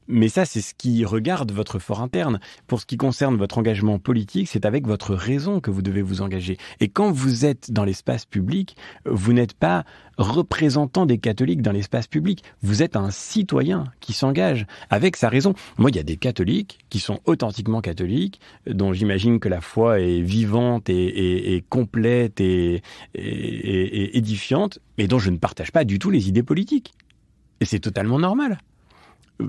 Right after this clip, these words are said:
C'est pas parce que vous êtes catholique que vous avez la même idée sur la manière de gérer la dette publique, que vous avez le, euh, la même conviction sur, euh, les, les techniques à mettre en œuvre pour réussir la transition énergétique, euh,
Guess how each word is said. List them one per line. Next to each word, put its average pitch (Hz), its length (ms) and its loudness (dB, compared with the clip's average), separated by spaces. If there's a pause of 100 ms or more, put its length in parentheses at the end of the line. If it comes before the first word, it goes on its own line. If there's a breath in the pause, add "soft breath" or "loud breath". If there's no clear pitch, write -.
(100)
C'est 123 100 -2
pas 120 40 2
parce 117 180 -2
que - 80 -4
vous 95 120 0
êtes 82 80 -2
catholique 101 400 -2
que 117 80 0
vous 95 100 2
avez 95 140 2
la 90 80 2
même 101 160 2
idée 101 240 4
sur 95 120 -4
la 85 80 -2
manière 104 300 0
de 90 80 -2
gérer 92 240 -2
la 92 100 0
dette 80 200 -4
publique, 107 480 0
que - 80 -2
vous 95 160 0
avez 95 160 2
le, 92 160 0 (320 loud breath)
euh, - 100 -2
la 95 100 0
même 113 200 4
conviction 110 560 2
sur, 110 300 2
euh, 95 100 4
les, 92 200 4
les 92 160 2
techniques 101 380 -2
à 98 60 2
mettre 92 260 -2
en 101 120 2
œuvre 104 240 0
pour 90 180 -4
réussir 98 320 0
la 87 80 -2
transition 92 420 -2
énergétique, 98 720 -4
euh, 92 320 -2